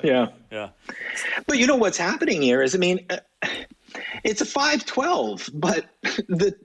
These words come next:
Speaker 1: the twelve in both instances, they know how to play playoff hockey. You know, I mean, obviously, I don't need to tell anyone in Edmonton that, you know, Jonathan Toews and Patrick Kane and Duncan Keith, they, you know, <laughs> they got three cups and they figured this out.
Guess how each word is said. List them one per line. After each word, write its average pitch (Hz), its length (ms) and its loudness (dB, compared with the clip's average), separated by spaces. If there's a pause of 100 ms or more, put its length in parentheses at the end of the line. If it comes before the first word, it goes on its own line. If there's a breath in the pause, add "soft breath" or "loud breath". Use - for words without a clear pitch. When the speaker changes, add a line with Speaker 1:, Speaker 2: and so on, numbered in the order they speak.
(100)
Speaker 1:
the 156 180 2
twelve 240 760 2
in 175 220 2
both 151 340 2
instances, 123 1040 0 (320 loud breath)
they 185 160 2
know 269 200 4
how 349 60 4
to 214 60 2
play 185 260 4
playoff 156 460 4
hockey. - 420 -2 (460)
You 170 80 0
know, 180 80 2
I 175 200 4
mean, 180 240 2
obviously, 165 500 4
I 123 60 4
don't 135 160 2
need 131 160 2
to 123 60 -4
tell 131 240 2
anyone 123 420 4
in 104 100 2
Edmonton 147 460 2
that, 107 160 -2 (460 loud breath)
you 156 100 0
know, 123 120 4
Jonathan 131 480 2
Toews 165 420 4
and 107 120 -4
Patrick 123 440 0
Kane 143 340 4
and 110 220 0 (220 loud breath)
Duncan 147 380 2
Keith, 160 320 2
they, 220 200 2 (200 loud breath)
you 226 80 4
know, 185 240 2 (120)
<laughs> - 120 -4
they 311 80 4
got 247 280 0
three 226 240 2
cups 262 340 0
and 151 180 0
they 208 140 4
figured 185 480 2
this 180 220 2
out. 262 400 0